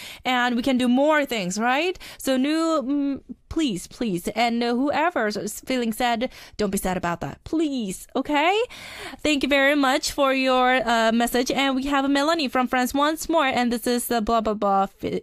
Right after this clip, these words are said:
feedback message. "L O L, Adrian Oppa.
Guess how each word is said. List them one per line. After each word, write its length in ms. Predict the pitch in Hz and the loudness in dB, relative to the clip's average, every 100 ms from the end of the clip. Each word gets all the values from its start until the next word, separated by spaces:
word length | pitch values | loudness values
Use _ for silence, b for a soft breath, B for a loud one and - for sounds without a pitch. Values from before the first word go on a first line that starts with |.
| - | -6
feedback 300 | - 226 196 | -4 -2 -2
message. 540 | 185 180 - - 180 - B B | -2 -2 -4 -4 -6 -8 B B
"L 160 | - 247 | 0 2
O 80 | 220 | 2
L, 280 | 190 175 - - | 2 0 -4 -2
Adrian 440 | 220 214 208 196 | -2 0 -2 -2
Oppa. 480 | 185 185 170 160 | -2 -2 -2 -2